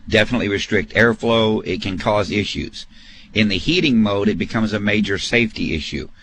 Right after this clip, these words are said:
If there's not enough air moving across that heat,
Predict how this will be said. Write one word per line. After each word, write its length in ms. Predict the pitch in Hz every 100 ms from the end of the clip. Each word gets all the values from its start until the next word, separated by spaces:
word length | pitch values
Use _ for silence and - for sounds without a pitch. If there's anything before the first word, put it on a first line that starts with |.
| - - - -
If 160 | 87 104
there's 200 | 107 104
not 180 | 113 131
enough 260 | 135 135 -
air 280 | 147 143 110
moving 300 | 110 107 117
across 380 | 110 113 113 -
that 220 | 123 107
heat, 360 | 165 151 110